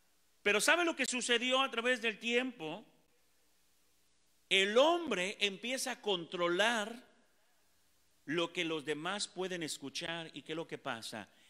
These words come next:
Empiezan a, a traer tradiciones a la iglesia. Y vamos a hablar un poco de eso. Ahora, la pregunta es,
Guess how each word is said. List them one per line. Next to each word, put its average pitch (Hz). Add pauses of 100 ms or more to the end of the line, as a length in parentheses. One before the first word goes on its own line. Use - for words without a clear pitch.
Empiezan 170
a, 139 (420)
a 143
traer 147
tradiciones 160 (440)
a 117
la 113
iglesia. 104 (440)
Y 139
vamos 165
a 165
hablar 156
un 156
poco 151
de 123
eso. 107 (220)
Ahora, 202
la 190
pregunta 233
es, 226